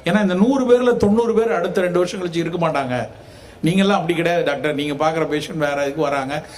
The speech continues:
வயித்த வலி வாந்திட்டு போயிடுறீங்க. ஆனா நூத்துக்கு தொண்ணூறு பேரை இழக்கக்கூடிய ஒரு சூழலை நாங்க பார்க்குறோம்"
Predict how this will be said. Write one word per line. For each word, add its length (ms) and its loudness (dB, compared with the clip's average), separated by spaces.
வயித்த 220 0
வலி 180 0
வாந்திட்டு 400 -2
போயிடுறீங்க. 640 -2
ஆனா 320 -2
நூத்துக்கு 360 -2
தொண்ணூறு 380 0
பேரை 400 0
இழக்கக்கூடிய 600 0
ஒரு 120 -2
சூழலை 380 0
நாங்க 340 -4
பார்க்குறோம்" 400 -6